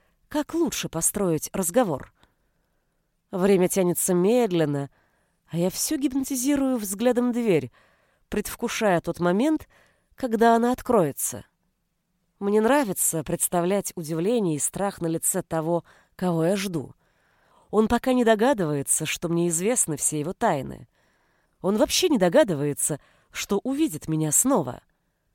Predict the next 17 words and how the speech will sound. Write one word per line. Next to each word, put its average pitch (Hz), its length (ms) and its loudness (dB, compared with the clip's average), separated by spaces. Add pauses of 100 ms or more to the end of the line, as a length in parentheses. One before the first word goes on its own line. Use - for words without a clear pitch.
(440)
Это 165 200 -6
будоражит 170 640 2 (480)
и 160 140 -4
заставляет 180 840 0
пробудиться 208 640 -2
успокоенную 156 840 -2
кровью 156 420 -4
жажду. 131 540 -6 (840)
"Ну, 196 180 4
здравствуй, 294 600 4
Кевин!" 147 560 0 (880)
Говорю 185 460 4
я, 247 140 4
едва 180 380 0
открывается 185 680 -2
входная 170 460 0
дверь, 262 340 0